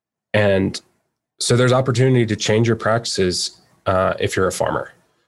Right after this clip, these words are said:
You know, if we decide that, you know, uh, pumpkins are suddenly some source of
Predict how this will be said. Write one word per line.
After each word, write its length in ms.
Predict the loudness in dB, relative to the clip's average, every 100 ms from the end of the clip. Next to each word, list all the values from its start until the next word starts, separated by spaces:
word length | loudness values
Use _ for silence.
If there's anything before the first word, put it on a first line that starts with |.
| _ -2
You 80 |
know, 160 | 0 2
if 340 | 0 -2 -6 -16 _ _ _
we 140 | -2 0
decide 500 | 0 0 0 0 0
that, 180 | -4 -6 _ _ _ _ _ _ _ _ _
you 80 | -4
know, 220 | -2 -4 -8
uh, 220 | -6 -6 -8 -4
pumpkins 500 | 0 0 2 0 0
are 100 | 0
suddenly 440 | 0 0 0 0
some 260 | 0 0 -2
source 400 | 0 0 0 -2
of 280 | -4 -6